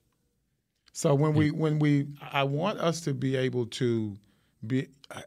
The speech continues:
uh, have the option of going with, uh, a Javon Kearse, Javon Kearse, or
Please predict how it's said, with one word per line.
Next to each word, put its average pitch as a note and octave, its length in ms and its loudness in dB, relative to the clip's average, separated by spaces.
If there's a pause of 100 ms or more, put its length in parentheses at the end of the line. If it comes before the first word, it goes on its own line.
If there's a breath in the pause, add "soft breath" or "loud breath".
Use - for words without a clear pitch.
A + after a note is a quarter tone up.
(180)
uh, A#2+ 240 -6
have B2+ 300 -2
the C3 140 -2
option D3 580 -2
of A2 420 -2
going C3 420 -2
with, E3+ 360 0 (500 soft breath)
uh, C3 60 -2 (360)
a B2 140 0
Javon C#3 600 2
Kearse, C#3+ 540 0
Javon C#3 440 2
Kearse, C#3 480 -2 (560 soft breath)
or C#3+ 440 4